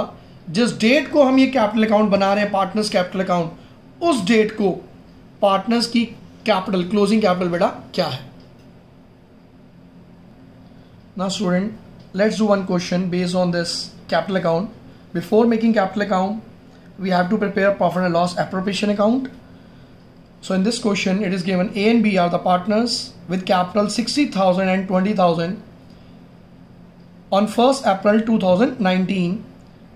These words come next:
net profit before giving effect to the partnership deed for the year ended thirty-first March twenty twenty was twenty-four thousand। Profit आपको गिवन है, ट्वेंटी फ़ोर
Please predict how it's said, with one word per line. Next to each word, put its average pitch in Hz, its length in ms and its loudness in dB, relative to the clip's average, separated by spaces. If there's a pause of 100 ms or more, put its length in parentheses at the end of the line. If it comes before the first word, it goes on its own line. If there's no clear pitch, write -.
(120)
net 226 340 2
profit 190 480 -2 (560)
before 247 360 4
giving 240 280 2
effect 220 400 0
to 214 100 2
the 214 100 4
partnership 185 540 -2
deed 180 360 -4 (720)
for 220 260 2
the 277 100 2
year 254 140 6
ended 208 420 0 (200)
thirty-first 220 540 0
March 196 300 2
twenty 196 280 0
twenty 185 360 0 (500)
was 202 300 4
twenty-four 214 420 0 (140)
thousand। 165 340 -4
Profit 202 220 2
आपको 214 220 2
गिवन 190 240 0
है, 269 80 0
ट्वेंटी 208 220 0
फ़ोर 208 220 -2